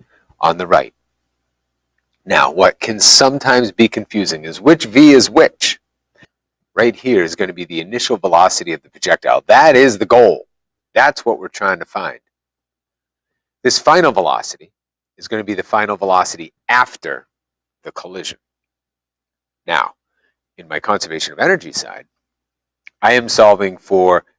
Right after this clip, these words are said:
this velocity here, which is from the kinetic energy at the bottom of the swing.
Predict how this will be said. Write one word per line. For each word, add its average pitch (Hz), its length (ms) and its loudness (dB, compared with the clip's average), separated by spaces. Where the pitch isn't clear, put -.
this 147 240 -2
velocity 95 720 2
here, 80 500 -8
which 95 200 -12
is 95 120 -12
from 87 220 -10
the 80 80 -18
kinetic 113 480 -4
energy 98 480 -4
at - 120 -18
the 76 120 -12
bottom 98 500 4
of 76 160 -20
the 71 100 -20
swing. 92 440 -14